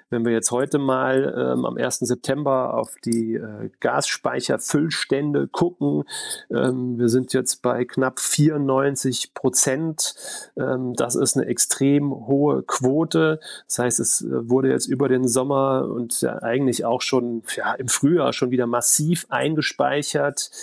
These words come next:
Ähm, wir werden also mit einer hohen Befüllung in den, in den nächsten Winter reingehen. Das Preisniveau hat sich auch wieder kräftig abgesenkt. Diese ja wirklich,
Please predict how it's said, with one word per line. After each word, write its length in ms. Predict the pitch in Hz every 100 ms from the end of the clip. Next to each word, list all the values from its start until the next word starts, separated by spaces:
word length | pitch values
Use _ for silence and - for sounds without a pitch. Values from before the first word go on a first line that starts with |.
| - - _
Ähm, 420 | 139 131 127 123
wir 100 | 120
werden 220 | 110 117 123
also 220 | 117 117
mit 160 | 117
einer 340 | 117 110 110 113 110 113
hohen 560 | 117 139 156 151 135 131 - - - -
Befüllung 720 | 120 - 147 147 143 139 139 _
in 240 | 127 131
den, 300 | 123 120 120 117 123 _ _ _ -
in 140 | 120
den 220 | 120 117
nächsten 440 | 113 127 - 120 110
Winter 460 | 120 123 113 107 -
reingehen. 880 | 107 107 123 151 139 143 147 143 143 - - _ _ _ _ -
Das 180 | 120
Preisniveau 760 | - 110 127 147 160 131 139 127
hat 160 | 123
sich 180 | - 123 -
auch 360 | 123 143 -
wieder 200 | 139 123
kräftig 680 | 110 - 135 151 - 175 -
abgesenkt. 840 | 131 - 131 120 127 131 131 -
Diese 300 | 127 117 127 120
ja 200 | 117 117
wirklich, 560 | 127 - 123 120 -